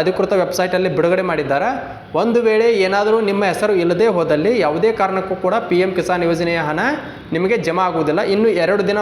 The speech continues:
ಮಾತ್ರ ಕಾಲಾವಕಾಶ ಐತಿ. ಆದ್ರಿಂದ ಪ್ರತಿಯೊಬ್ಬರು ಕೂಡ ಆದಷ್ಟು ಬೇಗನೆ ರೈತರ ಪಟ್ಟಿಯಲ್ಲಿ ನಿಮ್ಮ ಹೆಸರೇ ಇದೆಯಾ ಅಥವಾ ಇಲ್ಲವಾ ಎಂಬುದನ್ನು ಚೆಕ್ ಮಾಡ್ಕೊರಿ. ಯಾವ ರೀತಿ ಚೆಕ್ ಮಾಡ್ಕೊಳ್ಳೋದಂತ ನೋಡೋದಾದ್ರೆ ಇದು ಪಿ ಎಂ ಕಿಸಾನ್ ರವರ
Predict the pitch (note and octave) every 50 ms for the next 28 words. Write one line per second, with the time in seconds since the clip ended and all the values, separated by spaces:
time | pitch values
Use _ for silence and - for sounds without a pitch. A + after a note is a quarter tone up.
0 | F#3 D#3+ D#3 F3 F#3 - G#3 G#3 G3+ - F3+ F3 F3 F3 E3+ E3+ E3+ E3 E3 D#3
1 | C#3+ G#3 - A3+ B3+ B3+ - - - - - - - D3+ F#3 F#3+ G#3+ G#3 G#3+ G#3
2 | A3 A3 - F3+ E3+ E3+ F3 G3 G3+ F#3+ G3+ G3 G3+ G3 G#3 A#3+ - - D3 D3+
3 | D#3 F3 G#3+ G#3 - - G#3+ G3+ F#3+ F3 F3+ F#3+ A#3+ C#4+ D#4 D#4 - - - -
4 | - - - - - E3 G3 A3 - A3 G#3+ G#3+ - G3+ G3 G3 G3 G3 F#3 G3
5 | A3 A3+ G3+ G3 F#3 D#3+ D#3 - G#3 G3+ G#3 G#3+ G#3+ - E3+ D#3+ F#3 G3 G3+ G#3+
6 | A#3 - F3+ E3 F#3+ F#3 F3+ F3+ F#3 G3 G3 F#3+ F#3 F3+ F3 F3+ F3 F#3+ F3+ F#3+
7 | A3 G#3+ - - F#3+ F#3+ F#3+ F3 D#3+ - - D#3+ F#3 A3+ A#3+ F#3+ E3+ E3 F#3+ G#3
8 | G#3+ G#3 G#3+ G3+ - G3+ G3 G3 G3 F#3+ F#3 F#3 F#3+ F#3 F#3+ F#3 F#3 F#3+ F#3 E3
9 | E3 D#3+ F3 F3 E3 D3 C3+ D3+ G#3+ C4 C4+ - - - - - - - E3+ A3
10 | G#3+ - F#3+ F#3+ G3+ G#3+ G3+ - F#3 - G3+ G3 F#3 G3 F#3+ G3+ A3